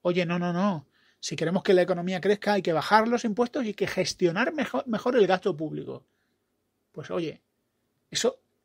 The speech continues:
le, le, les escandaliza a Pedro Sánchez. Es más, les espanta que el motor económico del país sea Madrid.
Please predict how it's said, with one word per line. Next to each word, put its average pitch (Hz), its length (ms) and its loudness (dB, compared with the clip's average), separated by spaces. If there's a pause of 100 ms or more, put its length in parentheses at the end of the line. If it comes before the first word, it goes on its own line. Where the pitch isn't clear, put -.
(160)
le, 196 360 0
le, 175 360 0
les 175 260 -2
escandaliza 165 920 -4 (360)
a 151 120 -4
Pedro 165 220 0
Sánchez. - 540 -12 (560)
Es 247 80 4
más, 226 340 0 (540)
les 185 240 2
espanta 247 540 -2 (1000)
que - 80 0
el 175 80 6
motor 160 240 2
económico 233 480 2
del 226 140 0
país 196 220 4
sea 196 140 2
Madrid. 165 360 -4